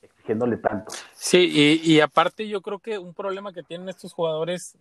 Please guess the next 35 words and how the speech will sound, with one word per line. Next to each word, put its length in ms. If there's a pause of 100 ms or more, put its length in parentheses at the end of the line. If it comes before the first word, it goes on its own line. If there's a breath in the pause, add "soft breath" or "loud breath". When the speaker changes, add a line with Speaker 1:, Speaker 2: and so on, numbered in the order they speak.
(140)
Speaker 2:
y 400
como 220
tú 160
comentas, 440
pues 220
el, 220
el 180
asesoramiento 720
es, 300
es 300
bien 180
importante, 640 (320)
es 140
que 160
quieren, 500 (300)
eh, 140
arreglar 360
un 80
problema 420
generando 420
otro 180
problema. 420
Entonces, 480
"Ay, 240
pues 240
ya 160
no 80
estoy 200
a 60
gusto 300
aquí, 340 (360)
ya, 200
ya, 360
ya, 380
este, 580